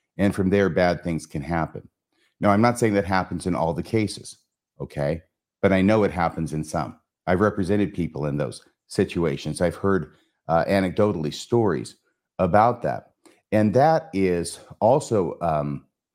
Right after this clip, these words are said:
a really bad situation. And it, I think, stems from this, uh, very strict law of chastity that the L D S Church has. If you haven't violated something that is so integral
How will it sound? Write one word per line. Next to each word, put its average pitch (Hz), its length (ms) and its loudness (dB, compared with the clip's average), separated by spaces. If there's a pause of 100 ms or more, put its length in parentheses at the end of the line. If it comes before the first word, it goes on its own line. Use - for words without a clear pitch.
(280)
a 92 80 0
really 107 300 2
bad 95 360 2
situation. 98 840 -2 (480)
And 98 200 4
it, 92 220 -2
I 90 120 0
think, 90 320 0
stems 90 640 -2
from 76 600 -2 (300)
this, 80 420 -2
uh, 73 280 0 (100)
very 95 320 0
strict - 460 -2
law 90 180 4
of 82 80 -2
chastity 107 680 0 (460)
that 95 100 2
the 95 160 2
L 92 120 4
D 85 160 -2
S 78 140 -4
Church - 320 -4
has. 85 480 -2 (380)
If 113 180 2
you 113 80 4
haven't 113 400 2
violated 95 640 2
something 78 420 -4
that 85 140 0
is 82 100 -4
so 92 260 0
integral 101 640 -2